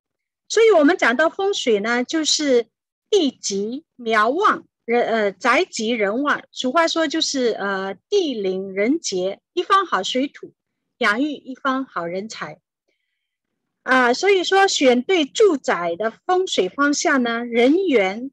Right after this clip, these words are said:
财运会更好。那今天呢，我们非常荣幸的邀请到了风水大师 Master Tony 为我们线上讲解什么是风水，什么是住宅风水，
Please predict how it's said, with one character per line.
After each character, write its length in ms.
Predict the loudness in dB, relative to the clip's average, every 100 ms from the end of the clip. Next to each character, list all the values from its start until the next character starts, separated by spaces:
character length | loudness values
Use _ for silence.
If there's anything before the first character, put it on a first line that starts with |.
| _
财 260 | -8 -2 -2
运 320 | 0 -2 -6 _ _ _
会 120 | 0 0
更 200 | 0 -6
好。 300 | -8 -16 -18 _ _ _
那 140 | -2 0
今 200 | 2 4
天 100 | 2
呢， 180 | 2 -2
我 60 | 0
们 180 | 0 0
非 240 | 2 2
常 320 | 2 0 2
荣 240 | 2 2 0
幸 260 | 0 -2
的 200 | -2 -8 _
邀 180 | 0 0
请 220 | 0 -2
到 160 | 0 2
了 160 | 0
风 180 | -2 -4
水 180 | -2 -4
大 200 | -2 -4
师 320 | -4 -8 -8 _ _ -6
Master 380 | -4 0 0 0
Tony 500 | 2 2 2 -2 -12 _
为 140 | -2
我 160 | -2 -2
们 160 | -4 -6
线 340 | 0 0 0
上 340 | 0 -2 -2 -6 -4
讲 240 | 0 0
解 260 | -2 -4 -8 _ _ _
什 180 | -4 -2
么 140 | 0 0
是 180 | -2
风 240 | -2 0 0
水， 320 | -2 -6 -8 _ _ _ _ _ _ _ -4
什 180 | 0 2
么 100 | 2
是 300 | 0 -2 0
住 260 | 4 2
宅 240 | 2 -4 -2
风 240 | 0 2
水， 360 | 0 -2 -6